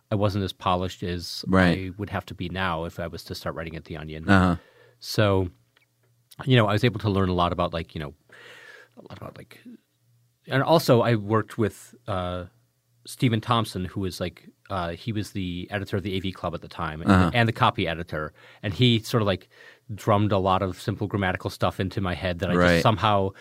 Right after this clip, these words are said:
Speaker 1: that I knew or I'd learned, but I'd forgotten. And
Speaker 2: Uh-huh.
Speaker 1: he's like, "Don't do this, don't do this, don't do this." And so that was,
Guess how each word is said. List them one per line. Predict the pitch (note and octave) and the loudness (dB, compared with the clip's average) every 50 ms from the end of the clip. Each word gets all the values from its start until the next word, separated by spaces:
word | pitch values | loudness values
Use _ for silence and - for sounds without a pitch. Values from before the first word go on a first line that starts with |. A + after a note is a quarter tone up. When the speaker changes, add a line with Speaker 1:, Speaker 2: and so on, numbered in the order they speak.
| - - - | -18 -8 0
Speaker 1:
that | - B2+ | 2 4
I | A#2 | 4
knew | A2 A#2 C3 D#3 E3 D3+ C3+ C3 C3+ C3+ C3 - _ - | 4 6 8 10 10 10 10 8 6 4 0 -4 _ -2
or | A#2+ A2+ G#2 | 2 4 4
I'd | G#2 G2+ F#2 G2 | 4 4 2 4
learned, | G#2+ B2+ B2 A#2 A2 G#2+ F#2 | 4 6 6 6 6 4 2
but | G2 F#2+ | 2 2
I'd | F#2 F2+ E2+ | 2 0 -2
forgotten. | - - G#2 E2+ G2 G2 - F#2 F#2+ E2+ E2+ | -4 -6 -2 0 0 0 0 -2 -4 -8 -4
And | - G2 | 2 4
Speaker 2:
Uh-huh. | G2 F#2 F2+ | 4 6 6
Speaker 1:
he's | F#2 E2 G2 | 4 4 2
like, | F2+ F2 - - _ _ _ _ _ _ _ _ _ _ _ - | 0 -2 -6 -10 _ _ _ _ _ _ _ _ _ _ _ -8
"Don't | E2 D2 - | -8 -8 -8
do | - C#2 C#2 | -12 -16 -18
this, | - - - - - _ | -18 -18 -20 -20 -14 _
don't | - E2 D#2+ - | -8 -8 -8 -8
do | D#2+ D2 | -10 -12
this, | C2+ C2+ - - | -12 -14 -18 -12
don't | - - F2 F2 - | -6 -6 -4 -4 -6
do | F#2 D#2 | -8 -10
this." | - - - - | -12 -14 -14 -14
And | F2+ F2 | -12 -10
so | - F#2 F2 | -8 -8 -6
that | F#2 F#2 F2 | -6 -6 -6
was, | F2+ E2+ - | -8 -12 -12